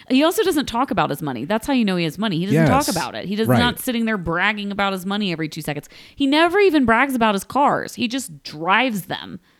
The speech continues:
Speaker 2: Yeah.
Speaker 1: Anyway.
Speaker 2: He has a mu-, he has a brand new Mustang as, like, a shit driving around town,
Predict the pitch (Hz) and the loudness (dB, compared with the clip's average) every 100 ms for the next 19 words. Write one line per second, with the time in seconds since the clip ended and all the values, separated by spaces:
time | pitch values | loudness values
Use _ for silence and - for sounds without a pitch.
0 | _ _ 117 85 - _ _ _ _ _ | _ _ -4 -4 -6 _ _ _ _ _
1 | _ _ - 160 107 78 - 175 160 120 | _ _ -10 -8 -8 -2 4 4 4 2
2 | 117 127 123 180 165 110 113 120 120 117 | 2 0 0 2 0 0 0 2 2 2
3 | 117 104 101 117 - 104 101 92 104 - | 2 2 0 -2 -2 -4 -4 -6 -8 -8
4 | 82 - - 123 - - 101 104 95 98 | -8 -4 0 0 0 -2 -2 -2 -2 -4
5 | 95 87 - 98 101 90 | -6 -8 -8 -6 -4 -6